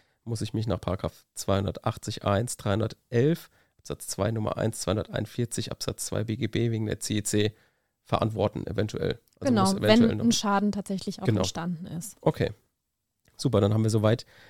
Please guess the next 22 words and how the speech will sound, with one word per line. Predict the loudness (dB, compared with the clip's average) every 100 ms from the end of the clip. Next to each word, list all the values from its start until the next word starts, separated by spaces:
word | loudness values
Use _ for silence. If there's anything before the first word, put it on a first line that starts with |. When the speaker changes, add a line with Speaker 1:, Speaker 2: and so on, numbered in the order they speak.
| _
Speaker 1:
die | 0
Abgabe | 0 4 2 4
der | 2 4
Willenserklärung, | 4 4 0 0 2 2
glaube | 2 2
ich, | 0 -6 0
durch. | 2 4 2 -4 -12 _ _ _ _ _ _ _ _ _
Abgabe, | -2 0 0 0 2 4 4 2 -4 -20 -4
wenn | -2
wir | 0 0
das | 0
mal | 0
kurz | 0 -2
zusammenfassen, | 2 4 4 2 -2 -4
ist | -4
insbesondere | -4 -4 -2 0 0 0
wichtig, | -2 -4
die | -4 -2
Definition | 0 0 -2 0 2
natürlich | 2 0 -4
zu | -4
kennen, | -2 0 0